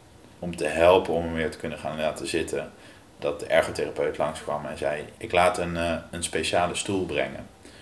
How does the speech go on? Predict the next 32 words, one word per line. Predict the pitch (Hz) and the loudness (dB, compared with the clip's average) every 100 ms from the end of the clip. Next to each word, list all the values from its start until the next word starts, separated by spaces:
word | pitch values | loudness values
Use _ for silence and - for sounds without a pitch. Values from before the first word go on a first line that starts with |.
| - | -18
zodat | - - 76 - | -12 -2 -2 -2
we | |
hem | 76 76 | -6 -6
kunnen | 82 73 | -6 -2
helpen | 76 82 - | 0 0 -2
om | 69 | -6
weer | 71 67 | -8 -8
te | |
gaan | - 65 | -10 -6
zitten." | 76 - - - - - - - - - - | -6 -6 -12 -16 -20 -20 -20 -20 -20 -20 -6
En | 78 69 65 - - - - - - - | -4 -4 -10 -16 -20 -20 -20 -20 -4 0
opgemeten, | - - 80 73 - 73 71 - - - - - | 2 0 0 -2 -2 -4 -6 -10 -20 -20 -20 -8
terwijl | 80 78 78 | 4 4 4
hij | 71 - - - - | -2 -8 -18 -20 -2
alleen | 80 80 | 2 2
maar | 80 | 2
kon | 78 78 | 0 0
liggen, | 78 76 | 0 0
alleen | 76 76 76 | -2 -2 -4
met | 82 82 82 | -4 -2 -2
een, | 80 82 | -6 -2
met | 82 | -2
zijn | 85 | 2
hoofd | 82 82 - - | 4 4 2 -8
stilhoudend, | - 87 78 76 73 71 73 - - - | 0 2 6 6 4 2 -4 -10 -16 -12
met | - 82 | -8 -6
een | - | 0
groot | 80 78 76 | 2 2 2
drukverband | 82 - 78 71 67 | 0 0 -2 -4 -4
om | 65 | -10
zijn | 67 - | -8 -6
hoofd. | 69 - | -6 -8